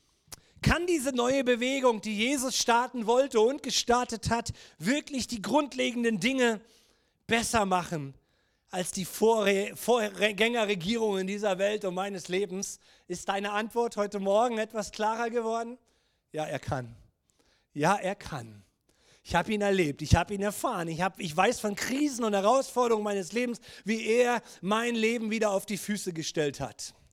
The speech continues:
Er kann. Und seine Ansage ist Wahrheit.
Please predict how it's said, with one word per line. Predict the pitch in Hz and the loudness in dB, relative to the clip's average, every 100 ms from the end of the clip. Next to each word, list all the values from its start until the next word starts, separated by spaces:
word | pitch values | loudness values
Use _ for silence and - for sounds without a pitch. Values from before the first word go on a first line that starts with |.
| _ _ - | _ _ -2
Er | 180 220 233 | 2 2 2
kann. | - 240 208 143 113 - - | 2 2 2 0 -8 -14 -2
Und | 202 202 | 0 0
seine | 160 208 233 254 262 247 - 240 | 2 2 2 2 0 -2 -6 -2
Ansage | 196 254 269 202 233 233 240 233 | 2 2 2 0 2 2 2 2
ist | 208 208 - | 2 0 2
Wahrheit. | 196 240 233 180 170 196 | 4 4 4 4 4 2